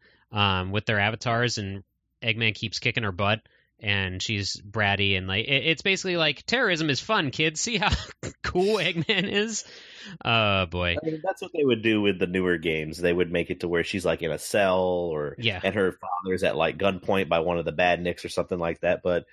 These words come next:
Speaker 1: Mm-hmm.
Speaker 2: I mean, it's for kids, so that's a funny little, like, it's like, "Hey, hey, they're playing video games. We play video games," so.
Speaker 1: Mm-hmm.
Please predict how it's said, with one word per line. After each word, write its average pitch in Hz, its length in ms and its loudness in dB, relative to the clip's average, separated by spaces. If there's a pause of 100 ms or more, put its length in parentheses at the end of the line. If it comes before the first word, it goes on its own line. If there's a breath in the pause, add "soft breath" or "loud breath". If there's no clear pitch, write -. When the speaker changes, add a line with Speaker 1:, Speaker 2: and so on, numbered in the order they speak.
(200 loud breath)
Speaker 1:
Mm-hmm. 98 160 -4
Speaker 2:
I 120 40 4
mean, 113 180 0 (120)
it's 110 220 -6
for - 80 -14
kids, - 520 -2
so 87 460 0
that's 101 180 2
a 113 60 0
funny 107 260 0
little, 107 200 2
like, 98 220 2
it's 98 160 -2
like, - 140 0
"Hey, 247 280 2
hey, 196 200 2
they're 185 120 2
playing 202 280 2
video 214 180 2
games. 117 240 2
We 147 80 -2
play 131 160 2
video 95 240 0
games," 107 400 -2
so. 85 280 -4
Speaker 1:
Mm-hmm. 117 280 -4